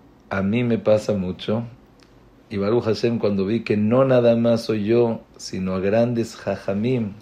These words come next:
ahorita vamos a ver, también pasaba que hay veces que empiezas a decir tefilá, inclusive se puede decir que empezaste desde el principio, desde Shahrit.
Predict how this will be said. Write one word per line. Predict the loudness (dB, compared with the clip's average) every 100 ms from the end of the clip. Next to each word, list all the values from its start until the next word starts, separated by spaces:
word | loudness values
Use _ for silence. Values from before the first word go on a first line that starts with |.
| -10
ahorita | -8 -4 -4 -4
vamos | -4 -4 -2
a | 2
ver, | 4 2 0 -8 -20 -20 -20 -20 -20 -20 -20 -8
también | 2 2 4 6 8 8 2 -10 -20 -4
pasaba | -2 2 6 8 8 4 2
que | 2 2
hay | 6 8 8
veces | 6 2 0 -2
que | 0
empiezas | 0 0 2 8 8 8 4 4 -2
a | 0
decir | 0 -2 -2 0 0 2
tefilá, | 0 0 -4 2 6 6 6 0 -14 -20 -20 -20 -20 -20 -20 -6
inclusive | -2 0 0 0 2 2 6 6 6 -2
se | -12 -10
puede | -2 2 4 4
decir | 2 0 -2 -2
que | -2
empezaste | -2 -4 0 2 2 2 2
desde | 2 -2 -4
el | -4
principio, | -4 -4 -4 -6 -6 -6 0 2
desde | 2 2 2 0
Shahrit. | 2 0 0 -2 0 2 0 -2